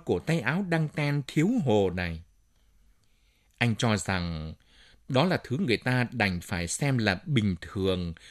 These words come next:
nơi cái giới tính mà mọi triết lý đã dạy anh nên coi như phần điên rồ nhất của một giống loài điên rồ.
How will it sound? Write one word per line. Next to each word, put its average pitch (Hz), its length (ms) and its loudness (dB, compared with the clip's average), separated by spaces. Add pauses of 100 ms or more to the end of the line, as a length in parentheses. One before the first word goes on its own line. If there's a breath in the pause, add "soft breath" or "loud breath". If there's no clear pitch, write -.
(160 loud breath)
nơi 147 160 6
cái 175 160 4
giới 151 260 4 (100)
tính 185 260 2
mà 117 80 2
mọi 98 440 2
triết 220 220 2
lý 160 240 0
đã 151 220 -6
dạy 127 200 -2
anh 131 400 0 (340)
nên 135 300 2
coi 135 240 0
như 131 260 4
phần 92 480 -2
điên 170 320 4
rồ 104 360 2
nhất 160 280 2 (360)
của 101 240 2
một 92 180 -4
giống 139 340 2
loài 92 540 0
điên 175 340 2
rồ. 95 380 -2